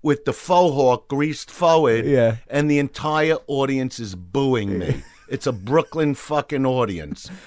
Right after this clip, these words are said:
Speaker 1: with the air conditioner on
Speaker 2: Yeah.
Speaker 1: in the club. And then I take the potion,
Speaker 2: Yeah.
Speaker 1: turn into Travolta,
Speaker 2: Yeah.
Speaker 1: and the place went from hatred to complete awe. And they fucking,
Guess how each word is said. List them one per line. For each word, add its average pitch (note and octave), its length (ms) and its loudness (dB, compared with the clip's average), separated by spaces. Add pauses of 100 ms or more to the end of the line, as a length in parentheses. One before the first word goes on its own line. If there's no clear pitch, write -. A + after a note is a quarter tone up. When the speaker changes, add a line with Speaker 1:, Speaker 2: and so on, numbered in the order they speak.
(140)
Speaker 1:
with C#3+ 200 -2
the D3+ 180 2
air F3+ 160 4
conditioner B2+ 640 -2
on B2 160 4
Speaker 2:
Yeah. B2+ 60 0
Speaker 1:
in B2+ 80 -2
the B2+ 80 -2
club. B2+ 400 -2
And B2 160 -2
then D3+ 420 0 (320)
I A#2 100 -8
take - 360 -8
the G#2+ 60 -8
potion, G2+ 760 -2 (100)
Speaker 2:
Yeah. G#2+ 260 -8 (200)
Speaker 1:
turn F3+ 300 2
into E3 260 -2
Travolta, C3+ 880 0
Speaker 2:
Yeah. G2 220 -2 (100)
Speaker 1:
and B2 260 -2
the B2 120 -2
place C#3 680 -4
went B2+ 300 -4
from A#2 300 -6
hatred D3+ 800 -4 (600)
to D3+ 120 -4
complete E3 800 -6 (200)
awe. B2+ 400 2 (520)
And C3 240 0
they B2+ 160 0
fucking, C#3 880 -4